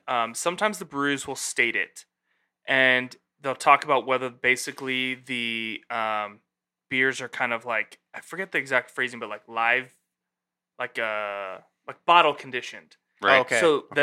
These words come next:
Speaker 3: Okay.
Speaker 1: there still is, like, that little bit of live yeast in there that, like, helps to do it. And so usually when you get to some of the, like, um, more hazy beers, they'll actually tell you, like,
Speaker 3: Give it a flip and a twist.
Speaker 1: don't, no,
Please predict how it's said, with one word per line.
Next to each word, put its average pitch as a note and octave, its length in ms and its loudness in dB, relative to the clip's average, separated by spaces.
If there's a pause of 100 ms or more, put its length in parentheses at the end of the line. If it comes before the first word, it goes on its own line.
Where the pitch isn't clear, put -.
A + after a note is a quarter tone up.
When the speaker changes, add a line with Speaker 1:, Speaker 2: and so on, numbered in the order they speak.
Speaker 3:
Okay. - 20 -8
Speaker 1:
there C#3+ 160 4
still E3 400 0
is, D3+ 200 2
like, C3+ 220 2
that B2 260 2
little C#3 360 2
bit C#3+ 200 0
of B2+ 160 0
live B2 320 2
yeast A#2+ 320 -10
in C#3 120 -8
there D3 280 0
that, C#3+ 200 -10
like, A2 340 -4 (320)
helps - 320 -2
to C3+ 60 -8
do B2 240 -2
it. D#3+ 260 -2 (500)
And C#3+ 140 -4
so E3 80 -2
usually G#3+ 600 -2
when F3 160 -6
you C#3+ 120 -8
get C3+ 340 0
to D3 200 -4
some D3 400 0
of B2+ 240 0
the, B2+ 160 0
like, A2+ 480 -4 (100)
um, A#2 480 -8
more C3+ 220 -2
hazy D3 380 -6
beers, F#3+ 280 -6
they'll C3 140 -4
actually C#3 260 -4
tell B2 240 -4
you, G#2+ 220 -8
like, A2 260 -4
Speaker 3:
Give B2+ 200 -2
it G#2+ 80 -2
a G#2 100 -2
flip - 260 -10
and A2 80 -18
a G2 40 -16
twist. G#2+ 180 0
Speaker 1:
don't, D#3+ 260 8 (380)
no, F3 340 0